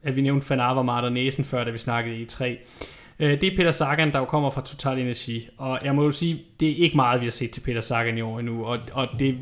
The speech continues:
virker måske lidt som om, det er en afskedsturné, han er på,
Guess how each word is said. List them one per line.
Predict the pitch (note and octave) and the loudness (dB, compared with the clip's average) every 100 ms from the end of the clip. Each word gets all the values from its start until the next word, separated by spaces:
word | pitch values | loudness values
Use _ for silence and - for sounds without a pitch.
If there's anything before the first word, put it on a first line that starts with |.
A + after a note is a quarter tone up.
| - | -10
virker | - D3 B2 | 0 2 2
måske | A#2 - | -2 -2
lidt | A#2 A2+ | -6 -4
som | A#2+ | -2
om, | A2+ | -2
det | A2+ A#2 | -2 -2
er | A#2 | 0
en | A2+ A#2+ A2+ | -2 -4 -2
afskedsturné, | A#2 A#2 B2+ - A#2+ A2 A2 | -4 -2 -4 -4 -4 -2 -2
han | A#2 | -2
er | A#2 | -4
på, | - A#2+ G2+ | -2 -4 -4